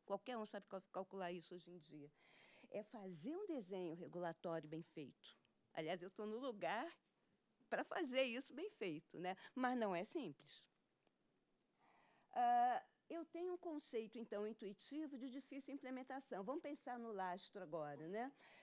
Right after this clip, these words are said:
É, conceito de lastro, ele tem que tá ligado à confiabilidade. O lastro é uma garantia. Garantia total, ninguém pode, é, dar, inclusive porque eu tenho mudanças climáticas.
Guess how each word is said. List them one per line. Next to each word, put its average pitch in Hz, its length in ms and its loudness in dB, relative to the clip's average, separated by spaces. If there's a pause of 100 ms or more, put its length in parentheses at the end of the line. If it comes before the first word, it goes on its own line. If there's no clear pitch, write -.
(200)
É, 233 260 2
conceito 254 500 -2
de 202 120 -2
lastro, 208 460 8
ele 214 160 4
tem 349 240 2
que - 80 -6
tá 247 180 6
ligado 208 460 6
à 233 60 4
confiabilidade. 214 1160 2 (400)
O 254 120 6
lastro 302 680 6 (420)
é 262 60 8
uma 254 140 8
garantia. 214 840 4 (460)
Garantia 285 680 2
total, 214 680 4
ninguém 262 380 0
pode, 247 920 6
é, 220 240 2
dar, 220 480 10
inclusive 262 880 0
porque 240 260 -2
eu 254 60 2
tenho 294 220 -2
mudanças 208 420 0
climáticas. 175 680 0